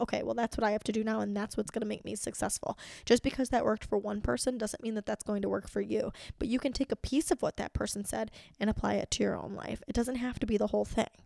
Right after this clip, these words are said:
It's all about taking baby steps. It's all about doing things little by little to apply them to your life. If you listen to the motivational video and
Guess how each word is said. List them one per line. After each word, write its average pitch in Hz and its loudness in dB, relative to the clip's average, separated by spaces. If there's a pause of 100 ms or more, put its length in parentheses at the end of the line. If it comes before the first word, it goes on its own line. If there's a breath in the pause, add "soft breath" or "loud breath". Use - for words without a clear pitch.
(200)
It's 220 6
all 233 8
about 233 6 (100)
taking 202 2
baby 190 -4
steps. - -4 (100)
It's - 2
all 240 4
about 226 4 (160)
doing 233 6
things 220 2
little 208 6
by 196 8
little 208 4 (500)
to 240 10
apply 214 6
them 247 2
to 269 2
your 262 8
life. 262 4 (120)
If 233 6
you 220 6
listen 240 8
to 233 6
the 226 8
motivational 214 8
video 202 8
and 202 4